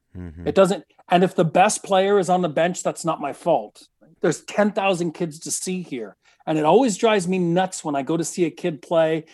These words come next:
Speaker 2: and I think it's the best player on the team and the coach is resting the kid for the finals and I never get to see the play.
Speaker 1: <laughs>
Speaker 2: And I've gotta catch a plane at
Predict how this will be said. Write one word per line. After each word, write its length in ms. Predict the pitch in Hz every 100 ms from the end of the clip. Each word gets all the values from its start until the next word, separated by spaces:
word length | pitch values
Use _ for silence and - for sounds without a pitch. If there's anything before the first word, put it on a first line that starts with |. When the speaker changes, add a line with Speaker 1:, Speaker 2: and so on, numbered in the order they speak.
| _ -
Speaker 2:
and 80 | 147
I 40 |
think 240 | - 190
it's 120 | 185 -
the 40 |
best 240 | 165 160 -
player 160 | 180
on 100 | 170
the 60 | 156
team 380 | - 180 175 170 _ -
and 100 | 165
the 60 |
coach 220 | 196 185 160
is 100 | 131
resting 420 | 180 - 175 156
the 80 | 147
kid 220 | 165 139
for 80 | 160
the 80 | 151
finals 400 | 165 156 143 147
and 80 | 143
I 20 |
never 240 | 147 147
get 120 | 143 147
to 40 |
see 100 | 151
the 100 | 135
play. 360 | - 151 143 151 -
Speaker 1:
<laughs> 60 |
Speaker 2:
And 180 | 185 156
I've 160 | 156 165
gotta 200 | 170 151
catch 280 | - 151 151
a 40 |
plane 360 | - 170 170 156
at 160 | 135